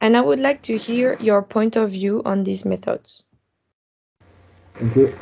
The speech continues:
Speaker 2: Uh, participatory G I S or crowd mapping is whereby, um, we informally collect information, uh, from people that are, have, uh,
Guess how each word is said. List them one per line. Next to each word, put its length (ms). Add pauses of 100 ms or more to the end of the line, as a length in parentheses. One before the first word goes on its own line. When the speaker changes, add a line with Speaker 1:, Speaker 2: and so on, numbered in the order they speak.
(400)
Speaker 2:
Uh, 320 (320)
participatory 580
G 120
I 160
S 80 (100)
or 120
crowd 280
mapping 400
is 80
whereby, 520
um, 440 (840)
we 240
informally 460
collect 340
information, 600 (260)
uh, 180 (320)
from 260
people 280
that 160
are, 240
have, 320 (180)
uh, 380